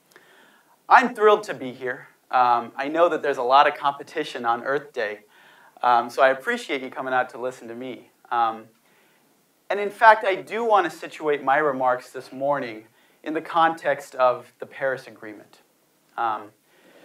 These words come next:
oops, I'm not there yet. The Paris Agreement, as you guys know, um, set the ambitious target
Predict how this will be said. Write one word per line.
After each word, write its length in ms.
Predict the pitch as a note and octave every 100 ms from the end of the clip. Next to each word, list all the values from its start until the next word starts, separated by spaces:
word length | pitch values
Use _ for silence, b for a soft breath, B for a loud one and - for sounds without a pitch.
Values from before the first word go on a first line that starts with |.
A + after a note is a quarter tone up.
| b b b b b b _ _ _ -
oops, 260 | C3+ - - -
I'm 60 |
not 120 | A#2
there 120 | A2+ A2
yet. 280 | G#2+ - -
The 60 |
Paris 300 | - B3+ C4
Agreement, 380 | G#3+ F#3 F#3+ F#3+
as 180 | F3+ E3+
you 60 |
guys 280 | F3 D#3+ D3+
know, 360 | C#3 C3 B2 B2+ _ _ _
um, 440 | B2+ B2+ A#2+ A#2+ B2
set 400 | - - D#3+ -
the 120 | C#3+
ambitious 500 | C3+ C3+ F#3+ G3 -
target 520 | - D3+ D3+ A#2+ A2